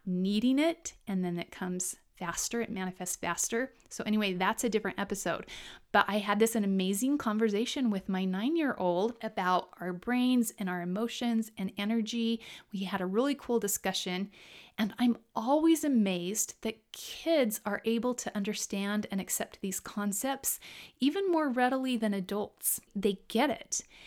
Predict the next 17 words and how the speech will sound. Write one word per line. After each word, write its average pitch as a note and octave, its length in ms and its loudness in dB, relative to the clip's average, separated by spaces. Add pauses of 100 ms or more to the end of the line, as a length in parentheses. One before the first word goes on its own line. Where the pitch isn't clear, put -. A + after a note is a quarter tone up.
(240)
And A#3 160 6
so A3+ 380 6
that A#3 160 4
brings B3+ 300 0
me A3+ 80 4
to G#3+ 360 0
my G3 140 0
third F4+ 320 2
follow-up, G3 840 0
which A3+ 400 0 (160)
is G#3 360 0
after G#3 300 -2
that G3+ 180 -2
conversation A3+ 760 2
with G#3+ 180 2
my G3+ 160 -2
nine-year-old, G#3+ 800 0